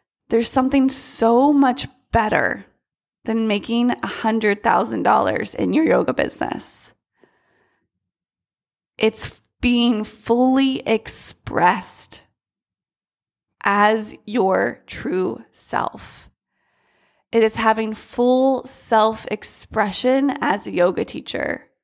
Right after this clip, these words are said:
And part of that means owning the wealth that is meant for you. And it means owning your power and owning your greatness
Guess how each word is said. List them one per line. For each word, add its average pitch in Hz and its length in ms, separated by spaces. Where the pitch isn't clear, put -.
And 233 160
part 269 240
of 285 120
that 226 240
means 226 600
owning 240 960
the 214 120
wealth 208 880
that 233 140
is 226 160
meant 202 240
for - 100
you. - 380
And 233 100
it 226 100
means 254 320
owning 240 460
your 190 140
power 190 560
and - 320
owning 247 420
your 208 160
greatness - 800